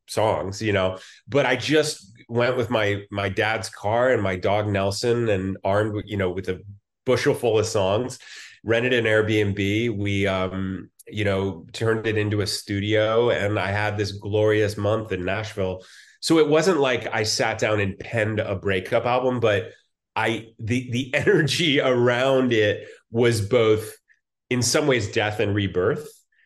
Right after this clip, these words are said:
This one part of my life was going away, and then this other part, which I, which it was unforeseen,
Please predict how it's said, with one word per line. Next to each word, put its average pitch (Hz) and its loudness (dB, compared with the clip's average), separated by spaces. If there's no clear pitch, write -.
This 104 0
one 110 2
part 104 0
of 101 -4
my 98 0
life 92 0
was 95 -8
going 98 0
away, 131 4
and 101 0
then 95 0
this 92 -4
other 104 -2
part, 104 -2
which 101 -4
I, 117 -4
which 120 -2
it 143 2
was 117 0
unforeseen, 127 0